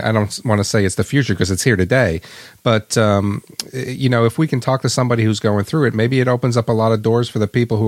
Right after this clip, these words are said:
are out there to say, uh, "I don't know if I wanna go to a traditional, uh, brick and mortar course," or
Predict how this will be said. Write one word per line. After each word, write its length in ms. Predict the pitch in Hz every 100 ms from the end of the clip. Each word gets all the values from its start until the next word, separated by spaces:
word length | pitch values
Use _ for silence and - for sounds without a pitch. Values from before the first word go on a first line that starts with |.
| 101
are 80 | 110
out 220 | 160 165
there 140 | 107
to 100 | 98
say, 400 | - 107 98 95 - - - - -
uh, 160 | 107
"I 80 | 117
don't 140 | 113 117
know 120 | 110
if 100 | 113
I 60 |
wanna 200 | 104 104
go 120 | 101 101
to 120 | 98
a 60 |
traditional, 800 | - 107 110 - 113 104 101 110
uh, 440 | 101 98 95 101 110
brick 240 | 101 117
and 120 | 104
mortar 280 | 104 120 120
course," 520 | - 113 110 107 -
or 200 | 101 92